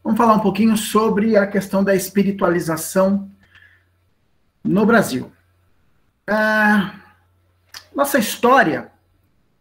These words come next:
ela começa com o processo da colonização portuguesa, de procedência católica,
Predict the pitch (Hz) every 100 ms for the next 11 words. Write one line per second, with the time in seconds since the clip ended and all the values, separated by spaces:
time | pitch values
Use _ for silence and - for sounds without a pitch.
0 | _ - 190 196 220 220 220 220 - 240
1 | 214 208 220 220 220 220 208 226 220 269
2 | 269 202 202 - 185 190 170 170 151 135
3 | 131 139 131 147 196 - _ _ _ _
4 | _ _ _ _ 165 208 226 202 202 165
5 | 180 170 165 165 - - _ - 196 -
6 | 165 208 226 302